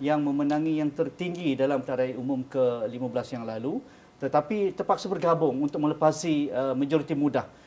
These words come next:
dengan Barisan Nasional, dengan tiga puluh ahli parlimen mereka, ada G P S di situ, ada G R S di situ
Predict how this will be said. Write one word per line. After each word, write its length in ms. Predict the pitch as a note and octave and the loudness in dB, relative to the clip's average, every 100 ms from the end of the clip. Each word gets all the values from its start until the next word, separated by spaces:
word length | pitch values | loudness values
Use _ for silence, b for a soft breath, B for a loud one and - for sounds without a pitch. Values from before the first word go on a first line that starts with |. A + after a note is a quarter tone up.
| B | B
dengan 280 | - C3 C3 A#2 | -4 -2 -2 -2
Barisan 360 | A#2 A2+ C3 | -4 -2 0
Nasional, 480 | C#3+ D3 E3 D#3+ D3+ | 0 -2 2 4 2
dengan 160 | C3 A#2+ | -2 -6
tiga 160 | A#2+ | -10
puluh 240 | G#2 B2 A#2 | -6 -4 -4
ahli 160 | B2 A#2 | -8 -10
parlimen 320 | A#2 A#2 A#2+ | -10 -8 -6
mereka, 480 | A#2 C#3+ D3+ C#3 C#3 | -2 -4 0 0 0
ada 200 | G2+ A2 A2+ | -2 -8 -8
G 200 | - B2 | -10 -6
P 120 | C#3+ | -4
S 160 | B2+ - | -4 -6
di 120 | B2 | -8
situ, 400 | C3 A#2 C3+ B2 | -8 -6 -6 -6
ada 160 | A#2+ | -8
G 240 | A2+ A#2 B2+ | -8 -4 -2
R 80 | B2+ | -2
S 80 | B2 | -6
di 160 | B2 A#2+ | -8 -10
situ 320 | B2+ C#3 | -8 -8